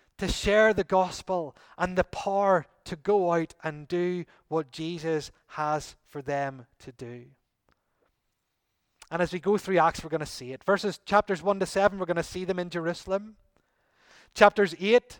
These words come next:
to ten, we're gonna see them in Judea and Samaria. And then chapter thirteen plus, if we ever get there, which I do hope we do, we're gonna see them going into the rest of the world.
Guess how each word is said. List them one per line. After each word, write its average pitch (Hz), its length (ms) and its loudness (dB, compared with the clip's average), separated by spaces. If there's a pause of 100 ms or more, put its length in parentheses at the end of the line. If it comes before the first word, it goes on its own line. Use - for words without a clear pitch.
(120)
to 165 100 -12
ten, 214 400 2
we're 190 60 0
gonna 185 200 0
see 202 200 -4
them 202 140 2
in 190 60 -2
Judea 175 440 0
and 196 100 -2
Samaria. 180 540 0 (180)
And 165 140 -6
then 170 100 -2
chapter 208 400 0
thirteen 190 540 -4
plus, - 480 -4 (320)
if 190 240 0
we 190 120 0
ever 175 220 0
get 147 220 -2
there, 147 100 -2
which 156 180 -2
I 156 120 0
do 175 240 0
hope 175 240 -2
we 180 100 -4
do, 131 380 -4 (640)
we're 156 80 -6
gonna 160 220 0
see 160 160 -10
them 143 180 -10
going 151 500 -4
into 143 280 -12
the 139 120 -8
rest 135 540 -6 (220)
of 123 180 -10
the 123 80 -16
world. 120 600 -12